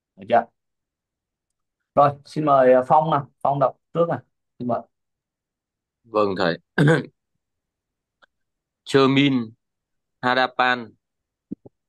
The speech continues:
Speaker 2: Pergolat, Chermin, Bolet, Harapan,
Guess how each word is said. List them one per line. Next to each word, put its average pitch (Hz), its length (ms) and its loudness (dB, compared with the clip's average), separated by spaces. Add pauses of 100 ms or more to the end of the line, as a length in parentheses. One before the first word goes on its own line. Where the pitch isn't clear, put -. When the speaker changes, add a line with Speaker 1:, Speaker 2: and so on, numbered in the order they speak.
(1800)
Speaker 2:
Pergolat, 127 720 0 (220)
Chermin, 120 600 -8 (1040)
Bolet, 123 360 0 (140)
Harapan, 113 800 -6